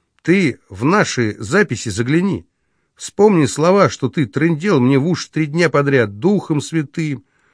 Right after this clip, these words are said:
Отворяйте себе Царство Небесное. Не на мудрости человеческой, но на силе Божией». Вспомни их и вспомни прочую подобную хренотень, вот что я хочу этим сказать.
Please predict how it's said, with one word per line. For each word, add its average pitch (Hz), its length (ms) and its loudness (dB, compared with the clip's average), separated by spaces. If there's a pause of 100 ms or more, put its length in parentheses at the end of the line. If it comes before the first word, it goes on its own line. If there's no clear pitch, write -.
(260)
Отворяйте 165 500 0
себе 160 280 0
Царство 160 540 0
Небесное. 147 800 -2 (640)
Не 135 240 2
на 170 160 6
мудрости 170 480 4
человеческой, 156 800 0
но 151 100 4
на 143 160 4
силе 151 320 0
Божией». 127 720 2 (420)
Вспомни 156 720 4
их 151 320 -2
и 120 60 2
вспомни 139 500 2
прочую 135 640 2
подобную 127 520 2
хренотень, 147 680 0
вот 143 180 0
что - 160 -4
я 113 40 -4
хочу 135 300 -2
этим 107 260 -2
сказать. 139 500 0